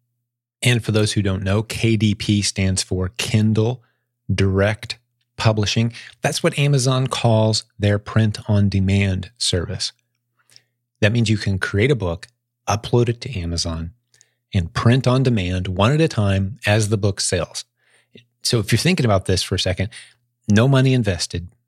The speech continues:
You don't have to print up a bunch of copies. You don't have to order a bunch of copies of your own book. You can be a published author. Even a very simple diary.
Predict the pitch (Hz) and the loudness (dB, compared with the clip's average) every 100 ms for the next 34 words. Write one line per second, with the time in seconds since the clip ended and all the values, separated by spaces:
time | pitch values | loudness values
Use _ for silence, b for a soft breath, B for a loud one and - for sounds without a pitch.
0 | _ 107 117 110 117 113 - 117 113 107 | _ 0 0 0 -2 -2 2 2 2 0
1 | 110 - - 95 90 87 87 101 107 104 | 0 0 0 0 0 -2 0 4 4 4
2 | 104 113 113 113 110 113 110 107 117 104 | 4 4 4 2 0 0 0 0 2 2
3 | 101 104 104 101 95 87 - 107 117 110 | 2 2 4 4 2 0 -2 -2 0 0
4 | 104 - 117 117 - 117 117 - 85 87 | -2 -4 -4 -2 0 0 -2 -4 -4 -6
5 | _ _ _ _ _ _ _ _ _ _ | _ _ _ _ _ _ _ _ _ _
6 | - 139 156 110 139 131 - 139 120 107 | -2 2 2 0 -2 -2 -2 -2 0 -2
7 | 90 101 110 123 92 80 | 0 0 2 0 -2 -6